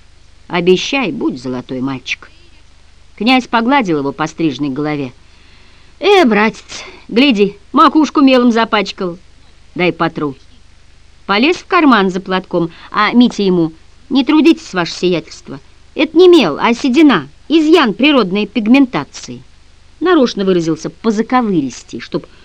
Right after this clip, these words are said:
у Давыда Петровича отвисла челюсть. Ждал эффекта, но всё же не столь сильного. Челюсть у Долгорукова не только отвисла, но ещё и задрожала. Мало того, губернатор вскочил с кресла и попятился,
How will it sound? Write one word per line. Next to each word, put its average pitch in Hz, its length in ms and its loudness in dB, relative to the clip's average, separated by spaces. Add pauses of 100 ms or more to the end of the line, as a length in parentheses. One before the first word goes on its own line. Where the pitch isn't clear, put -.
(160)
у 170 60 -2
Давыда 196 300 0
Петровича 185 500 -4
отвисла 170 400 -6
челюсть. - 640 -10 (920)
Ждал 202 360 0
эффекта, 202 420 -4 (300)
но 185 100 -2
всё 214 160 -2
же 196 240 2
не 240 160 2
столь 220 240 -2
сильного. 131 460 -6 (640)
Челюсть 311 500 2
у 233 60 0
Долгорукова 214 640 0 (260)
не 302 140 6
только 269 320 2
отвисла, 294 500 0 (640)
но 151 120 -2
ещё 147 280 -4
и 151 80 0
задрожала. 196 680 -4 (420)
Мало 214 220 2
того, 262 220 2
губернатор 220 460 2
вскочил 233 440 -2
с - 80 -20
кресла 277 320 2
и 262 40 4
попятился, 240 720 -2